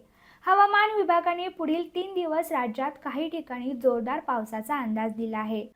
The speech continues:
हवामान विभागाने आजही कोकण, मध्य महाराष्ट्राचा घाटमाता आणि विदर्भातील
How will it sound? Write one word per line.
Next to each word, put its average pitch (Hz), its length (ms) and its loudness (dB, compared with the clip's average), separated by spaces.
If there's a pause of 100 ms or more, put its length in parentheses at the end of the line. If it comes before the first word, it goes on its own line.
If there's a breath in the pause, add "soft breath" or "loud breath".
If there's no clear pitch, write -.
(540 soft breath)
हवामान 403 520 6
विभागाने 339 560 2
आजही 277 600 2
कोकण, 302 560 0
मध्य 247 320 -2
महाराष्ट्राचा 359 680 0
घाटमाता 311 720 2 (340 loud breath)
आणि 392 260 4
विदर्भातील 381 680 4